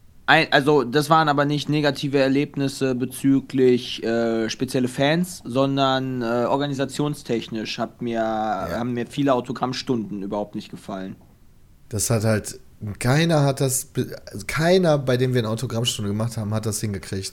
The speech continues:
Speaker 2: so wie es eigentlich sein soll. Wir hatten ja,
Speaker 1: Ja.
Speaker 2: als Jay und ich, wir haben ja das Wir si-, Wo sind wir wann Video gemacht für die Gamescom. Und da haben wir ja noch darüber gesprochen, dass es,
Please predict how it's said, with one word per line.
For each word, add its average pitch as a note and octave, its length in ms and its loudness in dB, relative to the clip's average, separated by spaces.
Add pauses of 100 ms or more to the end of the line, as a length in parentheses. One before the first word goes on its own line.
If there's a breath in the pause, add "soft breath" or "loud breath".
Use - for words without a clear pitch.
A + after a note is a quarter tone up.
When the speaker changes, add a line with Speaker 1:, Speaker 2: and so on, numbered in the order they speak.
(120)
Speaker 2:
so G#2+ 200 -2
wie G#2+ 60 0
es G2+ 140 -4
eigentlich F#2+ 260 -2
sein F#2 180 -2
soll. F2+ 200 -4
Wir G#2+ 100 2
hatten D3 180 0
ja, C#3 140 2
Speaker 1:
Ja. A#2+ 120 2 (300 loud breath)
Speaker 2:
als B2+ 320 2
Jay D3 180 6
und D3+ 120 2
ich, D3 160 -4
wir C#3 120 4
haben C3 120 0
ja B2+ 160 4
das A#2+ 400 0
Wir C3+ 120 6
si-, A#2+ 140 -2
Wo A#2+ 220 2
sind B2+ 240 2
wir A#2 140 4
wann A2+ 180 2
Video G#2 220 -2
gemacht G2 240 -2
für - 140 -8
die F#2+ 100 -4
Gamescom. F2 460 -6 (320 loud breath)
Und G2+ 120 -2
da A#2+ 60 4
haben C#3+ 100 4
wir D3 80 6
ja C#3 60 6
noch C3+ 140 4
darüber A#2+ 400 2
gesprochen, C#3+ 760 -4 (500 loud breath)
dass A#2 160 2
es, B2 240 0